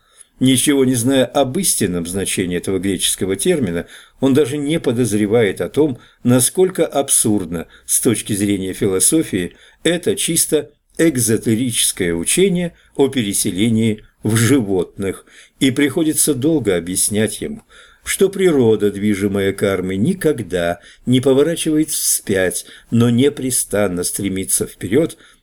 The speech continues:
во всём, что касается её действий на физическом уровне, что она может поместить человеческую душу в тело человека в моральном плане в десять раз худшего, чем любое животное,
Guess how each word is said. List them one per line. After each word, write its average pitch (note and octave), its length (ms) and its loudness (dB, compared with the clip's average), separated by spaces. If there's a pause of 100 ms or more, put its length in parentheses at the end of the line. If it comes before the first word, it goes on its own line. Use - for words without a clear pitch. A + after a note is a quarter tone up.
(160)
во B2 220 2
всём, D#3+ 380 0
что - 200 -2
касается A2 640 2
её F#2 220 -2
действий F#2+ 540 -2 (240)
на A#2 120 2
физическом F#2+ 680 -2
уровне, E2+ 340 -2 (220)
что - 260 0
она C#3+ 160 2
может C#3 320 0
поместить B2 520 2
человеческую G#2+ 760 0
душу A2 380 -2 (160)
в - 120 -10
тело C3 360 2
человека A2+ 920 0 (240)
в A2+ 80 0
моральном B2 540 4
плане A#2+ 320 2
в A2 80 -2
десять A#2 460 0
раз A#2+ 300 2 (180)
худшего, E3+ 680 0
чем E3+ 320 0 (160)
любое C3+ 640 2
животное, F2 720 -2